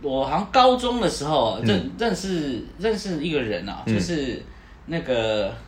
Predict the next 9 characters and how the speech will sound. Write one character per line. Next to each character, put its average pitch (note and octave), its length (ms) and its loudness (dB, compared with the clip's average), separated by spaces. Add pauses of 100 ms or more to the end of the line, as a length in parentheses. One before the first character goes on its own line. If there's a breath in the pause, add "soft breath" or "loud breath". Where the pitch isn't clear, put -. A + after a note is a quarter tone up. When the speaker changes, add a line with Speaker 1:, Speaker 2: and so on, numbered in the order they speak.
(1300 soft breath)
Speaker 2:
他 A2+ 80 0
怎 A#2 140 4
么 E3+ 100 2
样？ E3+ 140 2
Speaker 1:
呃， - 60 -6
他， G#3+ 580 6 (240)
他 A#3 220 2
的， C#3+ 380 4
他， - 360 6